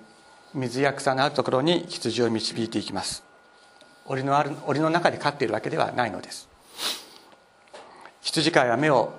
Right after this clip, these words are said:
あの、羊にですね、こう目を配りながら、あ、導-、導いていくわけですけども、羊はすぐあっち、あっちに行ったりこっちに行ったりする。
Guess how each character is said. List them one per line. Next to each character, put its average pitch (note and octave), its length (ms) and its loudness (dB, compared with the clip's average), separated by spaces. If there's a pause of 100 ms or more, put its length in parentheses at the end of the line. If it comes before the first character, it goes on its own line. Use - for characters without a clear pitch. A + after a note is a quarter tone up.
あ A#2 120 -2
の、 G#2 60 -6
羊 C3+ 300 -2
に B2+ 80 0
で A#2 100 2
す - 60 -4
ね、 A2 100 0
こ B2+ 100 2
う - 20 4
目 C3 140 4
を A#2 60 2
配 B2 200 2
り B2+ 40 0
な C3+ 140 4
が B2 80 4
ら、 F#2+ 220 -2 (640)
あ、 G#2+ 220 2
導-、 A2+ 340 0 (120)
導 B2+ 340 -2
い A2+ 40 -2
て A#2+ 120 -2
い A2 60 0
く B2 80 0
わ A#2 80 0
け A2+ 80 -2
で A2 80 2
す - 80 -6
け A2 100 0
ど A2+ 80 -2
も、 A#2+ 300 0 (720)
羊 D3 280 0
は C#3+ 80 4
す G3 140 0
ぐ F3 100 6
あ A#2 40 4
っ A2 40 -2
ち、 - 260 -12
あ A#2 80 -2
っ A2+ 40 -4
ち - 180 -4
に A#2 60 0
行 A2+ 60 -6
っ - 20 -12
た G2 80 0
り F#2 80 -6
こ G#2 140 -4
っ - 40 -6
ち - 120 -12
に A3 60 -2
行 - 80 -2
っ - 40 -12
た F2+ 80 -2
り - 100 -8
す - 140 -10
る。 E2 60 -16